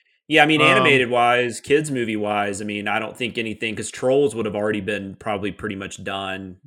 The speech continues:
Speaker 2: But
Speaker 1: Um,
Speaker 2: they would have had a, a nice little just before
Speaker 1: Mm-hmm.
Speaker 2: Memorial Day type of thing
Speaker 1: Yeah.
Speaker 2: here. I mean, I wouldn't say, I wouldn't s-, go as far to say it would make, like, a hundred million dollars or anything like that, but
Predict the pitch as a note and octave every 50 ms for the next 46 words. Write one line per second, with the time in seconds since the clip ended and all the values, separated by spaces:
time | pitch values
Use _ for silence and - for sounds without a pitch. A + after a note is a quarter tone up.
0 | - - - - G2 F#2+ F#2+ F#2 F#2 D3+ F#3 F#3 D#3+ D#3+ E3+ G3 G#3 F#3 F3 D#3+
1 | E3+ F3 E3+ E3 D#3+ D3+ C#3+ C#3 C3+ C3+ C3 C3+ B2 C3+ C#3 C#3 C#3 C#3+ D3+ E3
2 | D#3 - - F3 E3 D#3+ D#3 D3+ D3 D3 C3+ A#2+ A#2+ C#3 D3 D3 - - B2 A#2+
3 | B2 D#3+ D#3+ D#3+ D#3 D#3 D3+ D3 D3 D3 D3+ D3 D3 C#3+ C#3+ C3+ C#3 C#3 C3+ C3+
4 | C3+ C3+ C3+ C3+ C3 C3 B2 - C#3+ C3+ C3 B2+ - A#2+ - - C3 B2+ B2+ B2+
5 | B2+ B2+ B2 B2 B2 B2 B2+ B2+ A2+ G#2+ A2+ C#3+ - C3 B2+ B2+ B2 B2 B2 B2
6 | A#2+ A#2+ _ _ _ _ _ - _ _ _ _ _ _ _ - F#3 A3 A#3 A#3
7 | A3+ A#3+ B3 C4+ C4 B3+ A#3+ A#3 F#3+ F3+ D#3+ - G#3+ F#3+ F3 G3+ A3 B3 A#3+ F3+
8 | F#3 F3+ - - - E3 D3 F3 F3+ E3+ D3+ - E3+ E3+ E3 D#3+ D3 C#3+ - D#3
9 | D3+ D3 C#3+ C3+ C3 C3 B2+ C#3 C3+ B2+ A#2+ C3 B2+ - B2 A#2 A#2 C3+ C3+ B2+
10 | B2 A#2 B2 B2+ B2+ C3 B2+ A#2+ A2+ A#2 A#2 B2 C3 C3 A#2 G#2 G#2 G#2 G#2 G#2+
11 | G#2+ G#2+ G#2+ G#2+ A2 A2 A2 G#2+ G#2+ G#2+ F#2+ G#2+ A2 G#2+ G#2 G#2+ A2 G#2+ A2+ A#2+